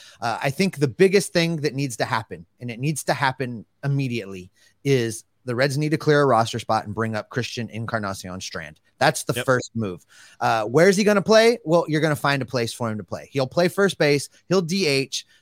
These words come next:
Speaker 1: Joey has been very accommodating. Joey understands the lay of the land right now. It's
Speaker 2: Yeah.
Speaker 1: not gonna be a problem. Everybody's gonna get their at bat. C E S needs to come up. You do that by cutting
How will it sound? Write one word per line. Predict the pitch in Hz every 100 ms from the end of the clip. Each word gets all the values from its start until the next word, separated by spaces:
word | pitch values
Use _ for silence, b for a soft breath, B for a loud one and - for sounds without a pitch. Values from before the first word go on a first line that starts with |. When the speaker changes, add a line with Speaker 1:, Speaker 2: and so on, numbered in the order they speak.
| -
Speaker 1:
Joey | 120 170 190 180
has | 151 139
been | 139
very | 135 147
accommodating. | 151 147 143 135 131 131 127 123
Joey | 139 147 156
understands | 147 143 - 135 135 120
the | 113
lay | 113 123
of | 123
the | 113
land | 113 113
right | 113 110
now. | 110 104 104 b b _ 135
It's | -
Speaker 2:
Yeah. | 123
Speaker 1:
not | 139 147
gonna | 143 131
be | 127
a |
problem. | 120 131 104 80 _ -
Everybody's | 139 160 156 147 131
gonna | 139
get | 120 123
their | 113 104
at | 85
bat. | - -
C | - 175 196
E | 165
S | 156 156
needs | 147
to | 139
come | 147 139
up. | 135 - B B B
You | - 139
do | 160 185
that | 180 170 - 117
by | 131 127 123
cutting | - 165 147 143 131